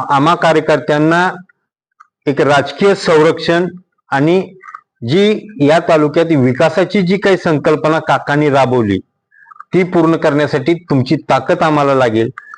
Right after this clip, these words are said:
त्यावेळी दादांनी एवढंच सांगितलं की, "या सर्व गोष्टींची जबाबदारी पालकत्व मी घेतोय," एवढाच शब्द त्यांच्याकडनं माझ्याकडे आहे. ह्याच्यापेक्षा जास्त कोणताही शब्द मी मागितला नाही आणि त्यांनी दिलेला.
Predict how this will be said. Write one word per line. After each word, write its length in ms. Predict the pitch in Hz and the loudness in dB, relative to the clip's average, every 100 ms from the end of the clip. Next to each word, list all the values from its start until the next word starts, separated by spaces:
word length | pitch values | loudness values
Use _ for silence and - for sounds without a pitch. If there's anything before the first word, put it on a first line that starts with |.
| - _ - | -20 _ 0
त्यावेळी 260 | 143 165 | 2 4
दादांनी 500 | 180 170 143 156 175 | 4 2 2 2 2
एवढंच 300 | 156 156 170 | 4 2 0
सांगितलं 400 | 160 139 123 131 | 0 -2 0 -2
की, 340 | 135 170 180 196 _ _ _ _ _ _ _ 127 | -2 0 0 0 _ _ _ _ _ _ _ 0
"या 200 | 165 175 | 2 2
सर्व 360 | - 165 196 | 0 2 4
गोष्टींची 540 | 202 185 - 175 175 180 | 4 2 2 0 2 2
जबाबदारी 720 | 156 156 156 147 165 185 196 | 2 2 0 2 2 2 0
पालकत्व 680 | - 160 156 175 160 170 180 | 0 2 2 0 2 2 4
मी 200 | 156 175 | 2 2
घेतोय," 420 | 160 - 120 113 - _ _ _ 135 | 2 2 0 0 -4 _ _ _ 0
एवढाच 340 | 135 160 156 | 2 2 0
शब्द 200 | 143 123 | -2 0
त्यांच्याकडनं 680 | 135 131 113 127 120 113 120 | -2 -2 -2 0 -2 -2 -2
माझ्याकडे 400 | 113 98 92 90 | 0 -2 -2 -4
आहे. 140 | - _ _ _ _ _ _ _ _ _ _ _ _ _ _ _ _ _ _ _ _ _ _ | -8 _ _ _ _ _ _ _ _ _ _ _ _ _ _ _ _ _ _ _ _ _ _
ह्याच्यापेक्षा 560 | 135 120 165 160 - 170 | -4 0 0 0 0 0
जास्त 400 | 139 147 147 - | 2 0 0 -4
कोणताही 540 | - 151 127 151 165 | -2 0 0 2 2
शब्द 280 | 160 165 139 | 2 -2 0
मी 200 | 160 156 | 0 2
मागितला 480 | 151 143 139 139 147 | 2 2 0 -2 0
नाही 200 | 143 143 | 0 0
आणि 120 | 170 170 | 0 0
त्यांनी 240 | 120 127 | 0 0
दिलेला. 480 | 131 110 95 90 92 | 0 0 0 -2 -6